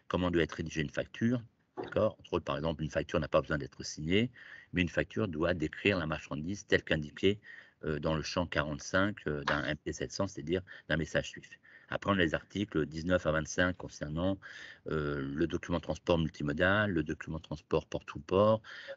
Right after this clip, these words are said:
euh, la L T A, la C M R, euh, et puis, par exemple, l'article vingt-huit concerne, euh, le certificat d'assurance. Voilà. Donc, on a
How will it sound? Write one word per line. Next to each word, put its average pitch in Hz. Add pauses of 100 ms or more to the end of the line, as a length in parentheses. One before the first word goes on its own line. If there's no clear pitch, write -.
euh, 71
la 80
L 76
T -
A, 95
la 80
C -
M 73
R, 98 (400)
euh, 78
et -
puis, -
par 78
exemple, 76
l'article -
vingt-huit 80
concerne, - (1080)
euh, 80
le 87
certificat -
d'assurance. -
Voilà. - (340)
Donc, -
on 95
a 113